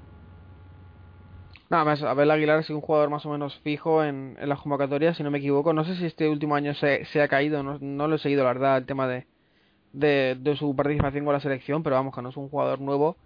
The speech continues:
y que ante la perspectiva de que va a estar en una liga top, mm, europea, pues entiendo que vaya, que vaya convocado. Bueno, eh, último tema ya de la parcela deportiva y nos vamos ya al debate, bueno, al debate, nos llevamos ya a la explicación de Óscar Manteca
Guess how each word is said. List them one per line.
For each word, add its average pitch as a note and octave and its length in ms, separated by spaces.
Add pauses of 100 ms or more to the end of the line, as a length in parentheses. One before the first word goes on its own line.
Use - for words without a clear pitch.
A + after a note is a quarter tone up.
(300)
y D3+ 160
que D3 80
ante C#3+ 160
la C#3 120
perspectiva D3 540
de D#3 140
que D#3 100
va D#3 80
a D#3 60
estar D3 180
en D3+ 60
una C#3+ 580 (220)
liga D#3+ 340
top, E3+ 300 (800)
mm, D3+ 400
europea, D#3 480
pues D#3 160
entiendo C3 340
que C#3 60
vaya, A#2+ 460
que - 60
vaya B2+ 220
convocado. A#2+ 560 (640)
Bueno, D#3 340
eh, C#3 680
último A3 440
tema G#3 180
ya G3 140
de F#3+ 80
la F3 80
parcela E3+ 260
deportiva E3 500
y F#3+ 40
nos D#3 160
vamos D#3 200
ya D3+ 140
al D#3 80
debate, C3+ 720
bueno, C#3+ 200
al B2+ 40
debate, C3+ 240
nos C3+ 140
llevamos C#3+ 240
ya D3 60
a - 20
la - 20
explicación D3 440
de C#3+ 60
Óscar C#3+ 280
Manteca C3+ 500